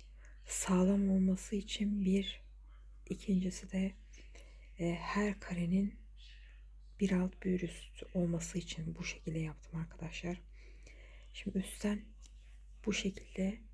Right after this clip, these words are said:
iki tane üst aldım. Yani dikeyden tutup iki tane yataydan geçtim. Üstleri bu şekilde arkadaşlar. Böyle yaptım.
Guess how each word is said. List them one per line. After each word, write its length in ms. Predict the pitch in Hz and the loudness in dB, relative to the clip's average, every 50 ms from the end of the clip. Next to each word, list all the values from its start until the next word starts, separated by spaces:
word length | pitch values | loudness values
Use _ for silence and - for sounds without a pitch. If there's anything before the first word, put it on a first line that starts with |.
| - - - - - - | -18 -20 -18 -20 -14 -12
iki 160 | 196 - 196 - | -8 -8 -2 2
tane 240 | 208 190 185 180 | 4 6 6 6
üst 320 | 208 190 190 - - - - | 6 4 0 -4 -6 -4 -2
aldım. 360 | 170 156 151 147 165 165 165 - - - - - - - - - - - - - | -2 -2 -2 -2 -4 -6 -6 -8 -14 -18 -18 -18 -18 -16 -16 -18 -18 -14 -4 0
Yani 240 | 185 175 175 175 175 | 2 2 4 4 2
dikeyden 580 | 180 - - 190 185 175 - 196 202 208 - - - - - - - - - - - - - - - - - - - - - - - - - - - - - - - - - - - - - - - - - - - - - | 2 2 4 4 4 4 4 2 2 0 -2 -6 -12 -18 -18 -20 -20 -20 -20 -20 -20 -20 -20 -20 -20 -20 -20 -20 -20 -20 -20 -20 -20 -20 -20 -20 -20 -20 -20 -20 -20 -20 -20 -18 -20 -18 -18 -18 -18 -18 -18 -20 -18 -18 -16
tutup 540 | - - - - - 185 185 - - - - - - - - - - - - | -16 -16 -12 -4 -2 -2 -2 -2 -6 -14 -20 -20 -20 -20 -20 -20 -16 -14 -14
iki 180 | - - - | -14 -12 -6
tane 280 | - - 190 185 185 202 | 0 2 4 4 4 4
yataydan 600 | 196 185 180 - - 175 165 165 175 175 180 175 | 4 2 0 0 -2 -2 0 2 2 2 2 2
geçtim. 400 | 170 165 170 - - 175 170 - - - - | 0 -2 -4 -6 -6 -6 -8 -8 -10 -12 -10
Üstleri 420 | 214 - - - - - 190 190 190 | -8 -8 -8 -8 -8 -2 -2 -2 -2
bu 60 | - | 0
şekilde 360 | - - 196 - 180 170 170 | -2 -2 -2 -2 -4 -2 -2
arkadaşlar. 600 | 165 165 165 - 170 170 160 - - - - - - - - - - - - - - - - - - - - | -2 -2 -4 -4 -6 -4 -4 -4 -6 -6 -8 -12 -12 -16 -16 -18 -18 -18 -18 -18 -18 -18 -18 -18 -12 -2 2
Böyle 200 | 185 185 175 170 | 4 4 4 4
yaptım. 420 | 175 175 165 - - - 165 | 2 0 -2 -6 -8 -8 -8